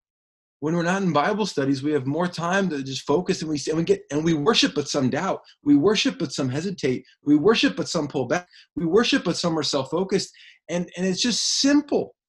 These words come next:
And Jesus says, "Keep it simple, guys." Four verses. This is it.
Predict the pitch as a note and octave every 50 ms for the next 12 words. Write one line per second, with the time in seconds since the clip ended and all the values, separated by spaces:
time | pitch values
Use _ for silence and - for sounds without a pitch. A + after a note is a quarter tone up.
0 | _ _ - F#3 A3 A3+ F#3 A3 B3 A#3 A#3 A#3+ - - A#3 G#3+ G#3 F3 - -
1 | _ _ - - - C#4 C#4 C#4+ C#4 - C#4 A#3 - - - - - - - -
2 | C#4+ D4+ D#4 D#4 - C4+ G#3+ D#3 C#3 B2+ C3+ C3 C3 C3 - - - - - -
3 | - _ _ _ _ - D4 C#4+ C#4+ D4+ D4 C4+ G#3+ B3+ C#4 D4 D4 B3+ - -
4 | C4+ C4 A#3+ A#3 - E3+ - - _ _ _ _ _ - F#3+ A3+ C#4+ C#4+ C4+ A3
5 | - - - C4+ C#4+ C4+ C4 A#3+ G3 - G3 A#3+ C4+ C#4+ C#4+ A#3+ - -